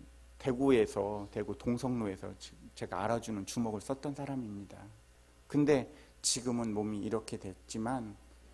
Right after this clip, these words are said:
제가 처음에는 성당을 다녔고, 그 다음에 절에도 다녔고, 교회도 여러 군데 다녔는데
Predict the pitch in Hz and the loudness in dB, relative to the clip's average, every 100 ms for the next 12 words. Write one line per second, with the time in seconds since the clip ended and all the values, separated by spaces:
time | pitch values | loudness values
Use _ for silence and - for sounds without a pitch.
0 | - - - - - - 156 147 143 - | -20 -20 -20 -20 -4 4 10 10 8 0
1 | - 208 196 160 151 185 190 170 156 135 | 4 8 10 10 8 6 8 10 8 8
2 | 123 120 113 117 117 117 - - - 127 | 6 4 0 -2 -2 -2 -8 -10 4 8
3 | 135 123 117 - 117 131 120 117 117 113 | 8 8 2 2 6 6 6 0 0 0
4 | 107 - 110 107 110 - - - - - | -2 -6 -4 -4 -6 -14 -20 -20 -8 6
5 | 127 131 123 127 151 180 160 131 117 113 | 10 10 10 10 12 12 10 6 4 0
6 | 123 110 101 101 107 | 0 0 -4 -6 -8